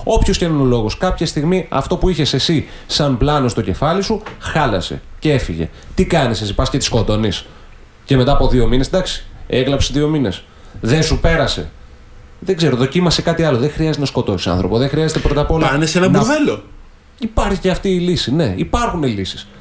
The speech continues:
Speaker 1: Πιες τα κέρατά σου, κλαίγε όλη μέρα. Τρώγε σαν μαλάκας, προβατίνες όλη μέρα. Μπας και αυτό σε βοηθήσει. Δεν ξέρω, υπάρχουν χιλιάδες τρόποι. Όχι να σκοτώσεις, μωρ μαλάκα. Πώς ακριβώς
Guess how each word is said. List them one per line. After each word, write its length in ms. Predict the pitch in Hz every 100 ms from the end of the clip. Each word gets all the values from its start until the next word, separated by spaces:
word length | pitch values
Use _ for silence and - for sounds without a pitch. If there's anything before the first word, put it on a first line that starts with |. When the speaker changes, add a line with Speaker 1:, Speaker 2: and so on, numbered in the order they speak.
| - -
Speaker 1:
Πιες 240 | 247 240
τα 120 | 170
κέρατά 440 | 170 208 175 185 165
σου, 140 | -
κλαίγε 320 | 196 220 143
όλη 220 | 180 170
μέρα. 380 | 160 180 - 90 - - - - - - - - - - - -
Τρώγε 360 | 247 240 175 143
σαν 220 | 185 175
μαλάκας, 460 | 160 165 175 - -
προβατίνες 580 | 165 165 165 190 117 156
όλη 140 | 156
μέρα. 220 | 165 135
Μπας 240 | 139 170 -
και 100 | 147
αυτό 180 | 147
σε 100 | 143
βοηθήσει. 300 | 113 113 127
Δεν 100 | 165
ξέρω, 200 | 160 147
υπάρχουν 340 | 123 196 170 143
χιλιάδες 400 | 151 185 - 104
τρόποι. 240 | 117 113
Όχι 180 | 185 180
να 100 | 185
σκοτώσεις, 800 | - - 156 151 - 151 - 101
μωρ 200 | 104 104
μαλάκα. 600 | 98 90 87 87 - 78 - - - - -
Πώς 220 | 208 -
ακριβώς 640 | 175 165 143 147 - -